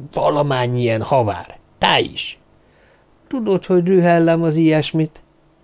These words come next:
„El akarod rontani a bulit?” „Fenét akarom,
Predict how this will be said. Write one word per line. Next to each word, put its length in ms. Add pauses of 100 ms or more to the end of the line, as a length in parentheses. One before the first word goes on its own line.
„El 280
akarod 480
rontani 500
a 120
bulit?” 520 (600)
„Fenét 540
akarom, 380